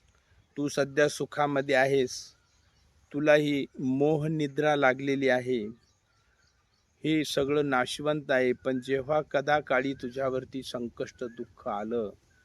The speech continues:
तर माझे हे शब्द ध्यानात ठेव. तू जर कधी संकटामध्ये आणि आपत्तीमध्ये सापडला,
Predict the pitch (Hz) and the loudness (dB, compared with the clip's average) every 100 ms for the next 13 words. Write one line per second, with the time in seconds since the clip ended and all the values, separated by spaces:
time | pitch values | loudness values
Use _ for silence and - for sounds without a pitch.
0 | _ - 123 123 127 131 156 156 143 135 | _ -8 -4 0 0 0 -4 -4 -4 -6
1 | 120 143 139 - 120 131 _ - 101 - | -6 -8 -8 -8 -8 -8 _ -10 -10 -10
2 | _ _ _ _ _ _ _ - 165 165 | _ _ _ _ _ _ _ -8 -2 2
3 | 175 170 170 160 160 147 135 - 151 151 | 2 2 0 0 -4 -4 -4 -4 -2 0
4 | 151 143 131 147 151 - _ _ - 143 | 0 -2 -2 -4 -4 -8 _ _ -4 -2
5 | 165 - 123 - 170 - 170 156 143 143 | -4 -4 -6 0 0 0 -4 0 0 -2
6 | 139 131 117 - 135 143 131 | -4 -6 -6 -6 -4 -2 -2